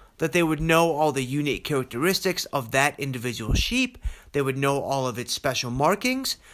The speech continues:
They would know all of its blemishes. They would develop it, develop an incredible relationship with each one of those sheep. So not only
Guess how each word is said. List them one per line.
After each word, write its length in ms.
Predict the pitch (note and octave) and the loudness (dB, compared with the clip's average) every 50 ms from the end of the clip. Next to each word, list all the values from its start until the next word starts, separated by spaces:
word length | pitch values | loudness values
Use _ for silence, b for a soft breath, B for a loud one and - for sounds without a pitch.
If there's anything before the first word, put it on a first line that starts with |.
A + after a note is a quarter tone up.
| B B | B B
They 100 | B C#3+ | B -2
would 160 | C3 B2 B2 C3 | 0 0 0 2
know 200 | C#3 C3+ C3+ B2 | 2 2 2 2
all 240 | G2 A#2 C3 B2+ | 2 0 0 0
of 100 | B2 G#2+ | 0 -2
its 120 | F#2 - - | -4 -8 -10
blemishes. 800 | - - C3 B2+ C#3+ F3+ G3+ G3 - D4+ D#4 D4+ C#4+ - - - b b b b b b b b b b b b b b b b | -6 -2 0 2 2 2 0 0 0 -2 -2 -2 -4 -6 -10 -12 b b b b b b b b b b b b b b b b
They 340 | b C3+ C3+ F3 F#3+ G#3+ B3 | b 0 4 6 6 6 6
would 200 | A#3 A#3 A3+ E3 | 4 2 0 2
develop 600 | E3+ D#3+ D3 C#3 C#3+ D#3 D3+ D3+ D3+ C#3+ C#3 - - | 2 0 0 2 2 4 4 4 4 2 0 -2 -6
it, 360 | - D3+ D#3 C3 - - C#3 | -6 -6 -6 -6 -8 -10 -4
develop 500 | C3 D3+ C#3+ C3+ D3 D3+ D#3 D#3 D3 - - | -2 -2 0 2 2 4 4 2 0 0 -2
an 120 | D#3 D3 C#3+ | -4 -4 -2
incredible 720 | C3+ C3+ C3 - - - G#3 G#3 G#3 E3+ F#3 F#3 D#3+ C#3+ | -4 -4 -6 4 8 8 8 8 6 2 0 0 0 0
relationship 920 | C3+ C#3 C#3 C#3+ D#3 D#3+ - - C#3+ B2 A2+ G#2+ - A2+ A2 G#2+ - - - b b b b b b b | 0 0 2 2 0 0 -2 -4 -6 -6 -6 -6 -6 -6 -8 -10 -12 -14 -20 b b b b b b b
with 200 | - C#3 C3+ - - | -2 -2 -2 -2 -4
each 300 | - F3 F#3 F3 - - | -2 -2 -2 0 2 6
one 200 | - D3+ D3 C#3+ | 6 6 6 4
of 100 | C#3 A#2+ | 0 0
those 220 | C3+ C3 B2+ B2 - | 0 0 2 2 2
sheep. 320 | - - B2+ A2 - B B B B B | 0 0 -2 -6 -8 B B B B B
So 160 | - - G#3+ | 0 2 4
not 220 | G#3+ A3 G#3+ - - | 4 4 4 4 4
only 540 | G#3 A#3+ C4 B3 F#3+ C#3+ C3 C3+ D#3+ D#3+ | 4 4 4 4 2 0 0 0 -2 -4